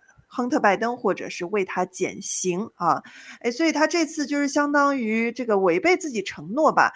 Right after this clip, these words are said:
呃，也是在这个舆论当中掀起了轩然大波哈。那么为什么他要赦免自己的儿子？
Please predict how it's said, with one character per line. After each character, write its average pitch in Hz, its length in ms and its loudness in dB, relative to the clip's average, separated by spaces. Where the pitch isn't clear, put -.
呃， 196 80 -4
也 202 220 0
是 285 260 -2
在 254 220 6
这 226 100 -2
个 202 120 4
舆 196 180 0
论 262 180 0
当 202 180 0
中 202 200 -2
掀 220 280 -2
起 220 160 -4
了 156 160 -2
轩 220 300 -2
然 175 220 -2
大 175 240 0
波 196 280 0
哈。 185 280 0
那 339 40 0
么 311 240 4
为 392 180 4
什 214 220 -4
么 185 100 0
他 220 220 -2
要 208 280 4
赦 370 260 0
免 214 280 -4
自 220 120 -12
己 175 140 -8
的 139 80 -6
儿 147 260 -2
子？ 226 300 0